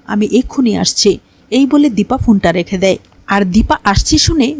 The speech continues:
রূপা খুশিতে আত্মহারা হয়ে যায়। একটু পরে সূর্য ও দীপা সেখানে এসে উপস্থিত হয়।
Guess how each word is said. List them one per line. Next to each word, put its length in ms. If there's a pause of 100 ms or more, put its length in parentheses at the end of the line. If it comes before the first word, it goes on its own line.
রূপা 220
খুশিতে 480
আত্মহারা 520
হয়ে 240
যায়। 220 (400)
একটু 240
পরে 220
সূর্য 500
ও 80
দীপা 340
সেখানে 440
এসে 200
উপস্থিত 500
হয়। 240